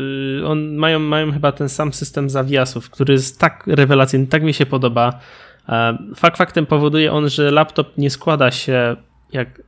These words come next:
książka, tylko w miejscu z-, zawiasu lekko, e, jest lekka ten, lekki odstęp między matrycą a klawiaturą.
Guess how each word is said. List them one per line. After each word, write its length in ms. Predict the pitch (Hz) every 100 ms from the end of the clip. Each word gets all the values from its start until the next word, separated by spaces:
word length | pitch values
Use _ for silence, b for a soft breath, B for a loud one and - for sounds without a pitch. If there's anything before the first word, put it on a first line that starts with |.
| _ _ _
książka, 640 | - 147 135 - 175 214 208 - b b b b
tylko 300 | - 143 151
w 60 | 135
miejscu 460 | 160 160 - - 143
z-, 400 | 160 143 - 131
zawiasu 720 | 135 143 139 - 139 135 139
lekko, 680 | 135 139 139 - 139 131 131
e, 280 | - - - - - - - -
jest 320 | - 131 - 151 - -
lekka 800 | 143 143 - - 131 127 127 123
ten, 240 | 117 101 - _
lekki 280 | 135 131 135
odstęp 280 | 131 - 123
między 580 | 123 123 131 120 117 120 _ _ _ _ _ _ _
matrycą 680 | - 147 170 170 - 143 -
a 480 | 131 127 127 127 120
klawiaturą. 480 | - 131 127 113